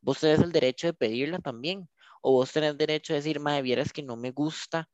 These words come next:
no me gusta esto que está pasando, podemos hablarlo para ver cuál es el trasfondo, qué es lo que podemos llegar", o,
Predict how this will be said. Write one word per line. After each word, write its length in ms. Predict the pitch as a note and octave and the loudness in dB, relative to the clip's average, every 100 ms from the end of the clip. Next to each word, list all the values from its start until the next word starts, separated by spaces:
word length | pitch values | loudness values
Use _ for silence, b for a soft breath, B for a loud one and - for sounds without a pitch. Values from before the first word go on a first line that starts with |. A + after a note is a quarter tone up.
| _ _ _ _ _ _ _ _ _ _ _ _ | _ _ _ _ _ _ _ _ _ _ _ _
no 220 | D#3 D#3+ D#3 | -4 0 0
me 80 | |
gusta 420 | E3+ F3 - F#3 F3+ | 2 0 2 2 2
esto 280 | F#3 - F#3 | 0 -2 -6
que 100 | E3 | -2
está 160 | C3 | -2
pasando, 380 | - D#3 E3 C#3 | -2 -2 -2 -2
podemos 420 | - A2 G#2+ C3 | 0 -2 -2 -2
hablarlo 420 | D#3 E3 E3+ C#3 A2+ | 0 2 2 2 -4
para 260 | A2 G#2+ | -6 -4
ver 320 | G#2 G#2 A#2+ - | -4 -2 -4 -6
cuál 200 | - C#3+ | -2 0
es 100 | D3 | 0
el 80 | C#3+ | -2
trasfondo, 560 | D3+ D3 D#3+ D#3 A#2+ - | -4 -4 -6 -4 -8 -6
qué 160 | A#2+ A#2 | -6 -4
es 60 | |
lo 120 | B2 | -4
que 120 | - C#3+ | -8 -4
podemos 320 | C3+ C#3+ C#3 | -4 -2 -4
llegar", 400 | C#3+ D3 D#3+ D#3+ B B B _ | -2 0 0 -2 B B B _
o, 920 | C3+ C3 B2+ B2 B2 A#2+ A#2+ A#2 | 4 6 6 4 2 2 0 -2